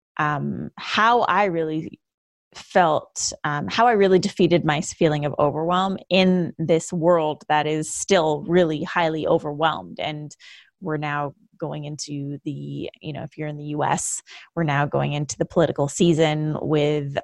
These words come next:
um, the elections coming up. So things are only gonna get more overwhelming, especially with the quote unquote mandated vaccines. And yes, if, if you don't believe that this shit is happening, it's going to fucking happen. Mark my word. Okay.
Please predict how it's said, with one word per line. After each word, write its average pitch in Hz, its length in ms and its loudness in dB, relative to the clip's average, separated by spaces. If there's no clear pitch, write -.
um, 143 260 -2
the 139 120 -6
elections 160 440 0
coming 156 300 -4
up. 147 100 -6
So - 140 -8
things 220 240 4
are 247 100 4
only 185 240 4
gonna 185 140 4
get 165 240 2
more 160 400 4
overwhelming, 185 720 2
especially 156 480 -4
with 139 340 -2
the 139 400 -4
quote - 280 0
unquote 147 440 0
mandated 139 640 -2
vaccines. 185 680 2
And 143 240 0
yes, 160 460 -2
if, - 400 -20
if 165 420 -8
you 190 120 4
don't 247 180 4
believe 175 400 4
that 170 160 4
this 160 140 0
shit 170 180 0
is 160 140 -4
happening, 185 500 0
it's 202 300 0
going 170 320 2
to 165 100 -2
fucking 156 400 -4
happen. 151 460 -4
Mark 147 260 -4
my 147 140 -2
word. - 440 -8
Okay. 160 440 -4